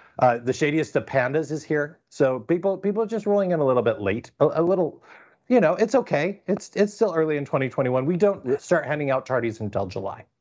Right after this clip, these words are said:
Speaker 2: We're not gonna do the same thing that the school board does here, which is if a child of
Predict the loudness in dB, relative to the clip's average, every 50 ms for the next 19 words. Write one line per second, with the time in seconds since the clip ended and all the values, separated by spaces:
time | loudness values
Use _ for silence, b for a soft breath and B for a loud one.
0 | _ _ -4 -2 2 2 2 2 2 2 2 2 2 2 0 0 0 0 0 0
1 | 0 0 2 2 2 2 2 2 2 0 -4 -6 0 2 2 2 2 0 -2 -4
2 | -2 0 0 2 2 4 4 4 4 4 2 2 2 0 -2 -2 0 0 2 2
3 | 2 2 0 -2 -2 -4 -4 -4 -2 0 0 0 -2 -4 -4 -2 -2 0 0 2
4 | 2 2 4 2 0 -2 -2 0 2 4 4 4 4 4 2 0 -4 -4 -2 -2
5 | -2 -2 -4 -10